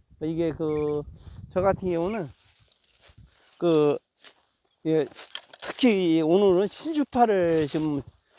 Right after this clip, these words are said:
전지를 하려고 하는데요. 신주파는 세-,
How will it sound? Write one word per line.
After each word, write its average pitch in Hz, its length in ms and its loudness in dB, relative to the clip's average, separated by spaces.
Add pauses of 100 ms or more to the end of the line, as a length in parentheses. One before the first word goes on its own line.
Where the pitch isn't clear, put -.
(160)
전지를 185 440 4
하려고 160 380 4
하는데요. 147 460 -2 (420)
신주파는 233 800 2 (1000)
세-, 294 300 4